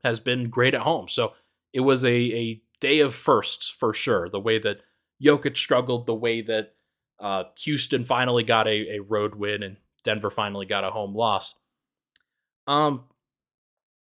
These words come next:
I think that Denver took on Jokic's low energy and sort of adopted that through the first three quarters.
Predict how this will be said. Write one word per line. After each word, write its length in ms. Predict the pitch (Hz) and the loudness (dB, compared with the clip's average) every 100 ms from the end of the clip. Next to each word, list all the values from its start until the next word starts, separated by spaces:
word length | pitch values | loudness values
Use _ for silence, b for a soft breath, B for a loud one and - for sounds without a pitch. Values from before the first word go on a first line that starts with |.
| _ _ _ _ | _ _ _ _
I 120 | 151 156 | -4 0
think 420 | - 220 202 - | 4 4 2 2
that 540 | 175 165 151 - - - _ _ _ _ _ _ _ _ _ _ _ 117 | 4 6 2 -2 -6 -10 _ _ _ _ _ _ _ _ _ _ _ -10
Denver 420 | 104 160 170 175 170 | 2 2 2 0 0
took 340 | - 156 147 | 0 0 0
on 520 | 135 131 131 127 123 - - | 0 0 0 -4 -8 -14 -4
Jokic's 640 | 120 143 143 147 139 113 | 0 2 0 -2 -2 -2
low 260 | 110 123 123 | 2 2 2
energy 640 | 113 120 120 127 131 127 _ _ _ - | 0 -2 -2 -2 -6 -10 _ _ _ -10
and 160 | 127 120 | -6 -2
sort 240 | - 127 | 4 4
of 80 | 117 | 4
adopted 540 | 107 110 113 - 117 | 4 4 4 2 0
that 180 | 120 117 | 2 2
through 140 | - | 0
the 80 | 113 | -6
first 320 | - 113 107 | -2 -2 -2
three 160 | - 120 | -4 -6
quarters. 560 | 117 110 113 117 110 | -2 -2 0 -2 -4